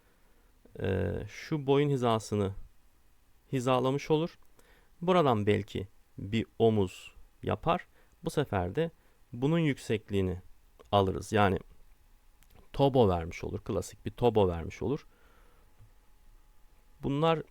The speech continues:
yakın senaryolar olduğu için, çünkü bunların her biri direnç ya. Buralara geldiğinde geri çekilir, toparlar falan. O zaman sağ omuz yapar. Hani zayıf ihtimaller değil. O yüzden belirtiyorum. O zaman da kırılım nereye gelir? İşte üç yüz altmış dört yapar mesela.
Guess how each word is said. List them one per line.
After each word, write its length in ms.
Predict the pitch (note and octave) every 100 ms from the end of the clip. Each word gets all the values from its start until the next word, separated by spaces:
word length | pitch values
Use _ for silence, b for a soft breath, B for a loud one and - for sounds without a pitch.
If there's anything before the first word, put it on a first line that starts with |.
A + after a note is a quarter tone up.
| -
yakın 380 | A2+ B2+ B2 E3
senaryolar 640 | - C3+ A2 F#2+ F#2 F2+
olduğu 340 | F#2 G2+ A#2 F#3+
için, 280 | - - -
çünkü 420 | - B2+ - B2 - _ _ -
bunların 320 | A#2+ A#2+ B2+
her 280 | B2+ B2+ B2
biri 180 | A2+
direnç 400 | G#2 C3 E3+ -
ya. 120 | F2+ G2+
Buralara 320 | A#2 A2 A2
geldiğinde 400 | A2 G#2+ A2 A2
geri 260 | G2+ G#2+
çekilir, 400 | A2+ A2 - G#2+
toparlar 540 | G#2 G#2+ - G#2 G#2 G#2+
falan. 360 | G2+ A2 F3+ -
O 100 | -
zaman 220 | B2 C3+
sağ 300 | B2+ - B2+
omuz 280 | C3 A#2 F2+
yapar. 260 | F2+ - F#2+
Hani 200 | G#2+ G2+ -
zayıf 320 | G2+ G2+ C#3 -
ihtimaller 640 | - A#2 A2+ A2+ G#2+ G#2
değil. 140 | G#2
O 160 | F#2+ A2
yüzden 340 | G#2 F#2+ F2+
belirtiyorum. 480 | F2+ F2 - G2 C3 - - - b b b b b b b -
O 160 | - E3
zaman 440 | C3+ G2+ F#2 F#2+
da 80 | C3+
kırılım 540 | - D3 C3+ B2+ B2+ - _
nereye 260 | C#3 A2+ F#2
gelir? 200 | F2 F2
İşte 260 | - - - -
üç 220 | C#3+ -
yüz 120 | A#2+
altmış 380 | A#2+ - A2 -
dört 220 | A#2+ -
yapar 280 | G#2 - F2
mesela. 380 | D#2+ - -